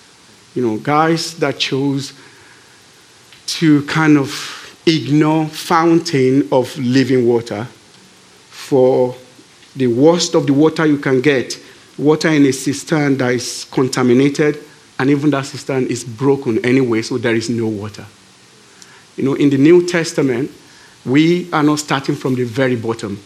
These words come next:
We're starting from the mo-, middle, a well water.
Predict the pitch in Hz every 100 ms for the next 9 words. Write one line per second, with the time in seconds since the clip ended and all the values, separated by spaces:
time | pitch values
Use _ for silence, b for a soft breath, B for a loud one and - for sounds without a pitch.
0 | - 113 - 123 135 127 135 123 120 135
1 | 135 135 131 107 101 117 110 120 113 117
2 | 107 101 98